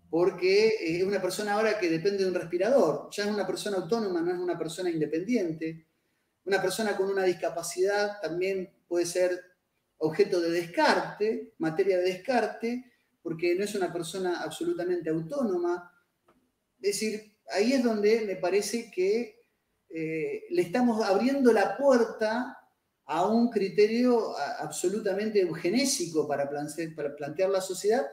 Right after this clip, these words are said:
pero eugenésico sobre, ni, ni siquiera sobre una base científica, sino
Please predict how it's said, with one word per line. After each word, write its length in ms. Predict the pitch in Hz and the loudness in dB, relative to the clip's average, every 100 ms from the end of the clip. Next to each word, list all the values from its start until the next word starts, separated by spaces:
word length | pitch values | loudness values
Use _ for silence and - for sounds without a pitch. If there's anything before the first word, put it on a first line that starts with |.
| - _ _ | -14 _ _
pero 220 | - 180 190 | 0 4 4
eugenésico 640 | 202 254 349 247 208 170 | 4 4 4 2 2 0
sobre, 320 | 170 165 160 | -2 -2 -2
ni, 280 | 175 214 208 | -2 -6 -6
ni 100 | 160 | -6
siquiera 300 | 160 196 285 | -6 -4 -4
sobre 220 | 277 185 185 | 0 0 2
una 100 | 190 | 2
base 200 | 208 185 | 0 0
científica, 640 | 175 180 277 196 165 147 | 0 0 -2 -4 -2 -4
sino 460 | 143 160 190 233 | -2 -2 0 -2